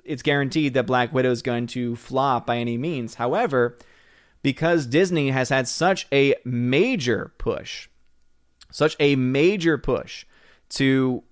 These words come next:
overseas markets, and because those markets don't give as much return on the investment,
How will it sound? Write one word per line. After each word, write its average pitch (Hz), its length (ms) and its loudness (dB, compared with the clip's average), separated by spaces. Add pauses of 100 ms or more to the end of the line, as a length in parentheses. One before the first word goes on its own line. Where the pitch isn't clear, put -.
(640)
overseas 156 500 2
markets, - 640 -4 (440)
and 135 380 0
because 147 420 0
those 151 180 2
markets 139 460 0
don't 135 340 0
give 147 260 4
as 131 220 2
much 135 300 0
return 147 480 0
on 135 120 2
the 127 120 0
investment, 117 760 -2